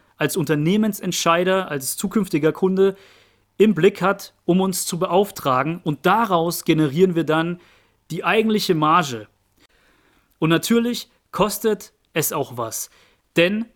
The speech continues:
das Know-how ist hochwertig und das andere Argument ist, was nichts kostet, ist nichts wert. Und das habe ich auch bei vielen Executives vor zwei Jahren beispielsweise erlebt. Die sind, ähm,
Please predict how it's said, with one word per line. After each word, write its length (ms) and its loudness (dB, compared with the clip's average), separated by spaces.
das 180 0
Know-how 480 0
ist 160 -6
hochwertig 800 0
und 540 2
das 160 -8
andere 260 2
Argument 420 0
ist, 220 -4
was 200 2
nichts 280 -2
kostet, 400 -2
ist 180 -4
nichts 280 -4
wert. 380 -2
Und 80 -2
das 140 0
habe 120 0
ich 120 -6
auch 260 -2
bei 300 0
vielen 320 0
Executives 920 -2
vor 420 0
zwei 340 0
Jahren 340 2
beispielsweise 640 -2
erlebt. 400 0
Die 60 0
sind, 520 0
ähm, 560 -4